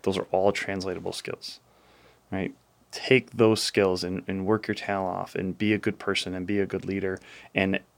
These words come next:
get that work, that work ethic to just, "All right, this is my job today. I'm gonna figure out how to be the best person at fill in the blank today, you know, and I'm gonna do everything I can to do this job to my standards, you know, or above."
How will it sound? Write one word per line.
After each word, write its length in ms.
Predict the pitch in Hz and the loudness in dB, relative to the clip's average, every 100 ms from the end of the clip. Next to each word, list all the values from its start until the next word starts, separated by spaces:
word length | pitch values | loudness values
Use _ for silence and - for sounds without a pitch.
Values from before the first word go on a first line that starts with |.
| - - | -18 2
get 320 | 127 - 120 | 4 4 6
that 320 | 120 107 - _ _ _ _ | 8 8 6 _ _ _ _
work, 460 | 110 107 120 123 - | -2 6 6 6 0
that 260 | 107 107 104 | 2 4 8
work 240 | 147 151 | 8 8
ethic 500 | 101 - 95 - - _ | 4 4 0 0 -10 _
to 140 | - 113 | 0 4
just, 380 | 107 107 - - _ _ _ _ | 6 6 4 -8 _ _ _ _
"All 80 | 101 | 6
right, 200 | 143 - | 6 6
this 160 | 110 107 | 2 2
is 80 | 113 | 4
my 140 | 113 | 4
job 260 | 104 101 113 | 6 4 4
today. 180 | - 85 | 0 -2
I'm 120 | 107 | 0
gonna 100 | 104 | 0
figure 300 | - 107 107 | 0 0 4
out 80 | 101 | 4
how 100 | 113 | 4
to 80 | 104 | 2
be 220 | 107 104 | 2 2
the 240 | 98 95 - - - _ - | 2 2 0 -14 -20 _ 6
best 340 | 117 123 - | 6 6 0
person 420 | - 120 - 110 | 4 4 4 2
at 220 | 101 101 | 2 2
fill 240 | - 123 117 | 2 4 6
in 100 | 107 | 6
the 40 | |
blank 400 | 98 113 104 - - | 6 4 4 -4 0
today, 420 | 113 107 101 - _ _ - - _ | 4 4 2 -4 _ _ -20 -20 _
you 80 | 101 | 2
know, 80 | 104 | 4
and 100 | - | 4
I'm 60 | 101 | 2
gonna 100 | 90 | 2
do 180 | 104 | 4
everything 360 | 104 123 - 123 | 4 4 2 2
I 80 | 117 | 2
can 320 | - 117 101 | 2 2 2
to 160 | - 98 | -2 -2
do 180 | 107 | 0
this 180 | 101 98 | 0 0
job 440 | - 110 110 101 - - - _ - | 4 8 8 6 0 -14 -20 _ 4
to 140 | 117 | 8
my 260 | 101 104 101 | 8 8 4
standards, 720 | - 98 95 95 92 - - - | 0 0 0 -4 -10 -14 -16 -6
you 100 | 101 | 0
know, 140 | 98 104 | 2 4
or 180 | 101 98 | 6 4
above." 500 | 90 98 - - | 6 4 4 -2